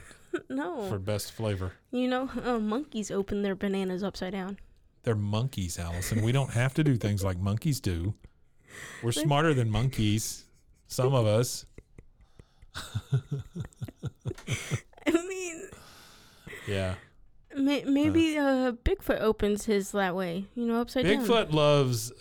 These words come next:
Speaker 1: don't,
Speaker 2: uh,
Speaker 1: you never
Speaker 2: beef
Speaker 1: know.
Speaker 2: jerky.
Speaker 1: <laughs> Oh, does
Speaker 2: I've
Speaker 1: he?
Speaker 2: seen those commercials. He snaps into a Slim Jim or something,
Speaker 1: <laughs>
Speaker 2: whatever it is.
Speaker 1: Okay.
Speaker 2: Sasquatch is into a, into a cinnamon crunch.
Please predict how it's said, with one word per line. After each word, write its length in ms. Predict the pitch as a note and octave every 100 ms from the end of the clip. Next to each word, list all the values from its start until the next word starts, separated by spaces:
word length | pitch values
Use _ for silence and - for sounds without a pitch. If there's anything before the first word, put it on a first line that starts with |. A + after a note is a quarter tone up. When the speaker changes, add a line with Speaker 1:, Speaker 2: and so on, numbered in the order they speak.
| A#2+
Speaker 1:
don't, 420 | A2+ G#2+ G#2 G2+
Speaker 2:
uh, 40 | G2+
Speaker 1:
you 160 | A#3+
never 140 | C4 -
Speaker 2:
beef 180 | A#2+ A3+
Speaker 1:
know. 60 |
Speaker 2:
jerky. 360 | B2 C#3+ - F2
Speaker 1:
<laughs> 40 | - - - -
Oh, 200 | B3 C4
does 440 | B3 B3 C4+ - B3+
Speaker 2:
I've 80 | -
Speaker 1:
he? 60 |
Speaker 2:
seen 180 | - F#3
those 180 | C#3+ A2+
commercials. 580 | B2+ A2 G#2 G#2 D3 - - - - - - - D3+
He 80 | C3+
snaps 380 | - C#3 B2+
into 240 | C3+ C3+ A#2+
a 40 |
Slim 300 | A2 D#3+ D#3
Jim 320 | A#2 G2+ G2
or 80 | G2+
something, 420 | A2 C#3 C3 A2 G2+
Speaker 1:
<laughs> 20 |
Speaker 2:
whatever 340 | C#3 C#3 C#3
it 60 | G#2+
is. 240 | G#2+ G#2
Speaker 1:
Okay. 360 | - - - - - - - - - -
Speaker 2:
Sasquatch 640 | - - B2+ B2+ - A#2+ -
is 140 | A2
into 360 | A#2+ A2+ A2 G2
a, 60 | G2 - -
into 300 | A#2 G#2+ G#2+
a 60 | G2 G2
cinnamon 760 | - A2 - C#3 B2+ A#2 G#2 G2+
crunch. 380 | - B2+ A2 -